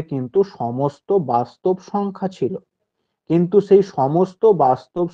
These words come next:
সংখ্যাগুলো আউটপুটে কিন্তু আসছে না। কারা কারা আসছে? যারা কিনা perfect স্কয়ার, তারাই কিন্তু শুধুমাত্র আউটপুটে আসছে। তার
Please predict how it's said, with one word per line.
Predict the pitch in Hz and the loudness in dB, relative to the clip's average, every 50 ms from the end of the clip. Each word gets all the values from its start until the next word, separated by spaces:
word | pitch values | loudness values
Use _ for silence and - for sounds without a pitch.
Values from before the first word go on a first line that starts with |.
| - | -6
সংখ্যাগুলো | - 160 160 160 160 - 180 185 185 196 180 151 175 202 - - 120 117 | -4 -4 -4 -4 -4 -4 -4 0 2 2 4 4 2 0 0 0 2 4
আউটপুটে | 131 143 151 147 - _ - 175 170 170 214 233 233 - | 4 4 2 0 -4 _ -6 -6 -4 -2 -2 -4 -2 -6
কিন্তু | 151 139 131 127 - - 214 - - 123 101 | -10 -10 -10 -10 -8 -6 -6 -6 -8 -10 -12
আসছে | 113 - _ _ _ _ 143 127 117 120 | -12 -16 _ _ _ _ -12 -10 -8 -8
না। | 123 123 117 110 110 - - _ _ _ _ _ _ _ _ - | -8 -6 -6 -8 -10 -12 -16 _ _ _ _ _ _ _ _ -2
কারা | 131 123 131 143 143 - | 2 4 4 4 4 2
কারা | 160 156 160 160 156 156 | 2 4 4 4 4 4
আসছে? | 151 156 - _ 220 233 180 143 | 2 -2 -4 _ -2 -2 0 0
যারা | 127 120 120 127 120 - | 0 0 0 -2 -4 -4
কিনা | - 143 139 165 190 202 202 - 127 | -6 -6 -2 -2 -2 -2 -2 -2 0
perfect | 120 123 120 - - _ - 202 208 202 - - - - | 0 0 -2 -4 -6 _ 0 0 0 0 -4 -14 -20 -20
স্কয়ার, | _ _ - 123 120 123 117 127 180 247 - - | _ _ -4 -4 -2 -2 -2 -2 -4 -4 -4 -4
তারাই | 120 117 113 113 120 147 196 233 - - | -4 -2 -2 -2 -2 -4 -4 -4 -6 -10
কিন্তু | 135 127 120 117 - 127 - - | -12 -12 -10 -8 -8 -8 -8 -8
শুধুমাত্র | - 123 117 127 127 123 120 117 117 - _ - 202 214 135 113 | -10 -8 -4 -4 -4 -4 -6 -8 -10 -12 _ -8 -6 -6 -4 -4
আউটপুটে | 110 117 117 - _ _ - - - - - - - - | -6 -8 -8 -12 _ _ -20 -16 -14 -14 -16 -14 -18 -20
আসছে। | 135 - _ _ _ - - _ _ _ _ _ _ - - - _ _ _ - - | -20 -20 _ _ _ -20 -20 _ _ _ _ _ _ -20 -20 -20 _ _ _ -2 2
তার | 139 143 147 | 2 4 4